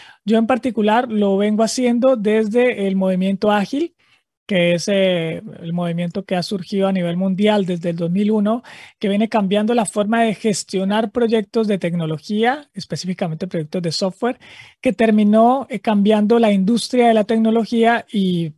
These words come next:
después de muchos años cambiando la forma en la que vemos las organizaciones. Entonces hoy, técnicamente hablando, yo soy un hacker cultural que ayuda a las organizaciones a adoptar prácticas, metodologías y el mindset de la agilidad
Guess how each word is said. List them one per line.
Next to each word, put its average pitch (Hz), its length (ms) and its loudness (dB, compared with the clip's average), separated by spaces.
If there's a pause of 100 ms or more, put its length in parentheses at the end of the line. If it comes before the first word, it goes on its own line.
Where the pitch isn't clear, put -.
después 185 500 0
de 214 80 2
muchos 208 340 0
años 220 300 0
cambiando 190 560 -2
la 214 100 0
forma 202 320 0
en 220 60 0
la 220 100 -2
que 190 120 -4
vemos 175 260 -2
las 180 160 -4
organizaciones. 160 800 -6 (320)
Entonces 180 400 -4
hoy, 190 260 -2 (120)
técnicamente 202 560 -2
hablando, 220 260 2
yo 185 160 0
soy 196 200 0
un 202 100 -4
hacker 208 420 -2
cultural 226 540 2 (400)
que 220 120 -2
ayuda 214 280 4
a 247 40 4
las 254 120 4
organizaciones 247 840 0 (360)
a 240 180 4
adoptar 240 600 2 (240)
prácticas, 226 840 0
metodologías 208 800 0
y 180 80 0
el 170 120 0
mindset 226 560 0
de 185 160 0
la 185 80 -2
agilidad 185 580 -4